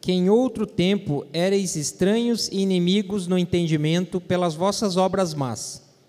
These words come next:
agora, contudo, vos reconciliou no corpo da sua carne, pela morte, para perante ele vos apresentar santos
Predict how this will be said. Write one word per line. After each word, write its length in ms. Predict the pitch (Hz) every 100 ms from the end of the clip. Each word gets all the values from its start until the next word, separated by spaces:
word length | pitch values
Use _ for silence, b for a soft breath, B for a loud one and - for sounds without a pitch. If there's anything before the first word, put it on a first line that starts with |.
| _ -
agora, 720 | 120 117 135 175 190 190 - B B B _
contudo, 800 | 190 196 190 151 180 196 226 202 - B B B -
vos 220 | 190 185
reconciliou 1200 | 180 262 262 254 - 247 247 170 175 196 196 -
no 160 | 190 196
corpo 380 | 196 202 208 202
da 140 | 202
sua 260 | - 233 240
carne, 480 | - 139 117 104 104 - _ _ b b b _
pela 220 | 170 202 202
morte, 520 | 151 131 120 - 98 - - - - b b -
para 220 | 147 156 160
perante 540 | 170 170 220 247 208
ele 240 | 190 226
vos 240 | 202 190 175
apresentar 680 | 185 185 165 165 165 147 139
santos 720 | - 185 254 247 254 -